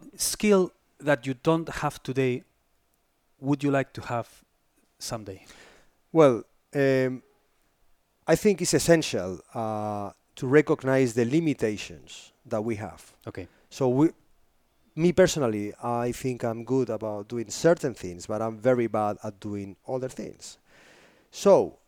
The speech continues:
Speaker 2: um, in my case, I think I'm good about developing the ideas. I think I have a, a creative mind, but I'm not that good in the technical aspects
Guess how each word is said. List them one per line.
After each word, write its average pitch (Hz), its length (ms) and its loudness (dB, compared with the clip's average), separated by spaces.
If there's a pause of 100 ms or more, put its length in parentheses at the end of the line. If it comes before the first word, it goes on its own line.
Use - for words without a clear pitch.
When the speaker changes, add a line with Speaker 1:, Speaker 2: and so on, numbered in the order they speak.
(260)
Speaker 2:
um, 123 460 0 (920)
in 143 120 0
my 135 160 4
case, 131 580 4 (160)
I 147 80 -2
think 170 240 0
I'm 131 160 -4
good 139 200 0
about 110 300 -2
developing 120 520 -2
the 107 80 -2
ideas. 117 640 -8 (320)
I 127 80 -6
think 127 180 -6
I 110 40 -6
have 113 180 -6
a, 101 120 -4 (180)
a 117 80 -12
creative 123 500 -2
mind, 104 460 -10 (1080)
but 131 240 -2 (100)
I'm 151 180 2
not 151 120 0
that 123 160 0
good 127 360 -2
in 120 140 -10
the 123 100 -4
technical 127 520 -2
aspects - 640 -12